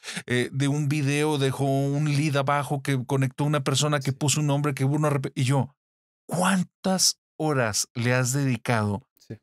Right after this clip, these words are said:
Speaker 1: para atar estos pequeños cabos?". Y en ese momento,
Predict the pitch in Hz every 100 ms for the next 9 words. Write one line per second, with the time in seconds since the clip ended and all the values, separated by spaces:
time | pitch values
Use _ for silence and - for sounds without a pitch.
0 | _ 127 123 - 131 135 135 143 - 120
1 | 135 135 180 170 - 139 143 170 233 143
2 | 139 135 151